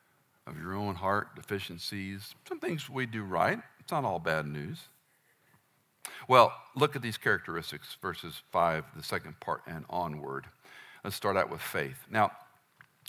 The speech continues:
just again, some of you are, are, are serious Bible students, and you may know this already.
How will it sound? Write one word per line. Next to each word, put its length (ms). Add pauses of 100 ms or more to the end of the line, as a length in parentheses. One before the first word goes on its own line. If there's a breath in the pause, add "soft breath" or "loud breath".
(120)
just 220
again, 260
some 180
of 120
you 160
are, 220
are, 280 (560)
are 180
serious 500
Bible 320
students, 500
and 100
you 240
may 240
know 160
this 140
already. 360